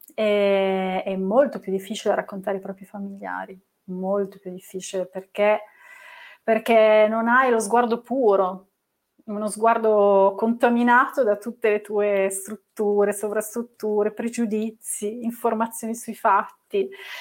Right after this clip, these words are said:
Eh, invece un estraneo è un libro bianco, eh, quindi, mm, cogli quella sfumatura che non racconta la persona per intero, però è un tratto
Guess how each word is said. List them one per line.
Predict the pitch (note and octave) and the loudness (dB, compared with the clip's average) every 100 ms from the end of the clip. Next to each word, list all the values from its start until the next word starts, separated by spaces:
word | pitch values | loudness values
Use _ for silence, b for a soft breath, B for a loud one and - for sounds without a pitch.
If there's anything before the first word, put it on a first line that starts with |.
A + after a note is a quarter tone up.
| B B | B B
Eh, | F#3+ F#3+ | -2 0
invece | G3 B3 C4 B3 | 0 -2 -2 -4
un | |
estraneo | G#3+ - - A#3+ D4 E4+ D4 A#3+ A3 G#3 G3+ G3 G3 G3 G3 F#3+ - | -4 -2 2 4 4 4 4 6 6 6 6 4 2 0 -2 -4 -4
è | G3+ | -6
un | G#3+ | -6
libro | A3+ A#3 | -4 -4
bianco, | A3 A#3+ A#3+ G3+ G#3 F#3+ - G3 G#3+ _ _ - | 0 2 4 2 -2 -8 -6 -6 -8 _ _ -10
eh, | G3+ G3 G3 G3 F#3+ F#3+ G3 | -8 -8 -10 -10 -12 -10 -12
quindi, | - A#3 A#3 G#3+ G3+ G3 F#3 F#3+ | -8 -6 -2 0 2 2 0 -2
mm, | F#3 F#3 F#3 F#3+ _ b b b b b _ | -8 -10 -14 -18 _ b b b b b _
cogli | - A#3+ B3 | 2 2 4
quella | C4 B3+ | 4 4
sfumatura | - - B3 B3+ C4+ C#4+ D4+ D4+ D#4+ F4 E4+ | 0 0 2 2 2 2 6 6 8 6 4
che | - | 2
non | B3 | 0
racconta | B3 B3+ - G#4+ A4+ - | 2 0 0 0 2 2
la | G#3+ | 2
persona | A3 G#3+ - G#3+ G#3+ | 0 -6 -6 -4 -2
per | G#3 | -4
intero, | G#3+ G#3+ - G3+ G3 G3 F#3+ G3 | -4 -8 -6 -2 0 0 0 0
però | G3 A#3+ D4+ F#4+ C#4+ A#3 | 2 4 6 8 8 6
è | G#3 | 4
un | A3+ - | 0 0
tratto | C#4 A#3+ - - _ F#3+ F3+ | 4 4 4 -4 _ -10 -10